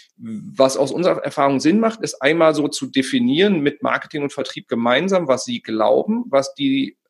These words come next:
entscheidenden Trigger sind, damit jemand in seinem Kaufentscheidungsprozess als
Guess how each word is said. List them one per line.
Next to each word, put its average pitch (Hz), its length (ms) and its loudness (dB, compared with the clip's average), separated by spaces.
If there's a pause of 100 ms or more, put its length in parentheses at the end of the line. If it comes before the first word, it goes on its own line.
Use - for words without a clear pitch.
(560)
entscheidenden 143 800 0
Trigger 147 440 2
sind, 135 560 0
damit 123 480 0
jemand 135 540 0
in 135 120 -2
seinem 123 200 2
Kaufentscheidungsprozess 131 1300 -2 (360)
als - 480 0